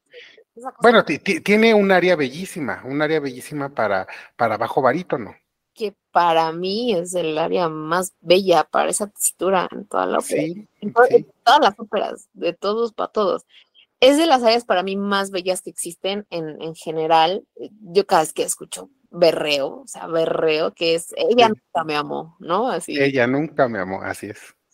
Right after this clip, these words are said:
Speaker 1: Ella nunca me amó". Entonces, ahí es donde Felipe segundo te lo met-, y todo esto para explicar lo del inquisidor, sí. <laughs>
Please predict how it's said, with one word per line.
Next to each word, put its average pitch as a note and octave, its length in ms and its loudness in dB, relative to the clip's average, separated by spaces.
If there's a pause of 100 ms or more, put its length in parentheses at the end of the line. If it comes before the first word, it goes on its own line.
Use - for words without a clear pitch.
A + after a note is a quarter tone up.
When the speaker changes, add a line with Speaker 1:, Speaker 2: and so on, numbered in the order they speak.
(120)
Speaker 1:
Ella G#3 380 0
nunca F#3+ 440 0
me D#3+ 100 -4
amó". D#3 320 -4
Entonces, A#3+ 760 2
ahí G#3+ 260 4
es G#3 120 4
donde F#3+ 720 0 (120)
Felipe E3 340 -2
segundo F3 460 0
te - 140 -6
lo C#2 100 -6
met-, - 160 -8
y A3 140 4
todo D4 140 6
esto G4 180 6
para F3+ 220 6
explicar F3+ 440 -2
lo A#3+ 60 4
del F3+ 160 2
inquisidor, E3 540 -8
sí. - 120 -18 (420)
<laughs> B3+ 540 0